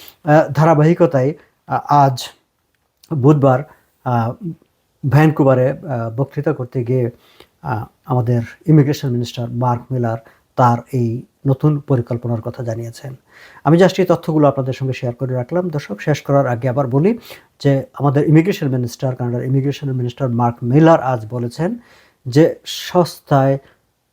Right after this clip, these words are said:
প্রচুর সংখ্যক বিদেশি শ্রমিক দিয়ে কাজ করিয়ে নেওয়ার যে সুযোগ, যে সময়, যে যোগ, সেটা চলে গেছে। এখন আর সস্তায়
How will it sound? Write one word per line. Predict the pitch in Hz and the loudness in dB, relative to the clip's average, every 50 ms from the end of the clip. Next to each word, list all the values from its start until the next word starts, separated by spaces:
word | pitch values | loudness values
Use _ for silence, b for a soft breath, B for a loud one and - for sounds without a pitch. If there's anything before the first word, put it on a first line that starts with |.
| _ _ _ _ _ _ | _ _ _ _ _ _
প্রচুর | - 180 175 180 220 214 214 214 | 4 4 4 4 0 0 0 -2
সংখ্যক | 214 - 180 175 156 - 156 160 156 | -2 -2 -2 -2 -2 0 0 0 0
বিদেশি | 143 131 135 143 143 156 135 - 160 143 | 2 2 2 2 2 2 0 0 -4 -4
শ্রমিক | - - - 147 143 135 143 143 147 139 131 120 | -4 -6 0 2 2 4 6 4 4 2 0 -2
দিয়ে | 131 139 131 | 0 0 0
কাজ | 123 - - 135 131 - - | 0 0 0 0 0 0 -4
করিয়ে | - - 143 135 135 123 | -4 0 2 2 2 2
নেওয়ার | 127 127 127 127 127 120 | 0 0 0 -2 -2 -4
যে | 107 127 120 - _ - - - | -4 -8 -8 -8 _ -20 -20 -20
সুযোগ, | - - - 143 131 151 165 180 180 b b b b b b b - | -16 -6 -6 0 4 4 4 4 4 b b b b b b b -4
যে | 120 131 143 | 2 2 2
সময়, | 131 - - 143 139 143 156 175 190 170 | 2 2 -2 0 2 4 4 4 2 2
যে | 131 139 135 123 | 2 2 2 2
যোগ, | 107 123 139 170 208 208 b b b b | 2 2 2 2 0 -2 b b b b
সেটা | _ - - 135 127 | _ -2 -2 0 0
চলে | 117 - 127 113 117 | 0 -2 -4 -4 -4
গেছে। | 120 107 - - - 127 135 - b b b b b b | -6 -8 -10 -12 -16 -18 -18 -18 b b b b b b
এখন | 151 143 - 139 | -4 -2 2 2
আর | 143 127 | 2 2
সস্তায় | - - - 147 139 - - - 165 175 - | 0 0 -2 -2 -2 -4 -6 -4 -4 -4 -4